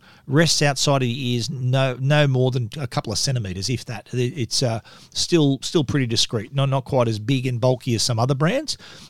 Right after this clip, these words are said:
but they're quite light, quite comfortable, and even wearing them for extended periods, it is still quite comfortable.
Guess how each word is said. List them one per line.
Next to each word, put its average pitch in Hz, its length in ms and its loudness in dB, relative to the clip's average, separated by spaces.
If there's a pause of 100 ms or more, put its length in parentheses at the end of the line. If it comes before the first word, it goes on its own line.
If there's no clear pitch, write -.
but 123 200 0
they're 123 180 2
quite 139 280 2
light, 127 380 2
quite 147 200 2
comfortable, 127 640 0
and 117 320 -2
even 123 340 0
wearing 127 320 0
them 113 120 -2
for - 160 -4
extended 113 500 -2
periods, 107 440 -4
it 107 100 -4
is 104 100 -2
still 113 360 -4
quite 113 220 -10
comfortable. - 400 -10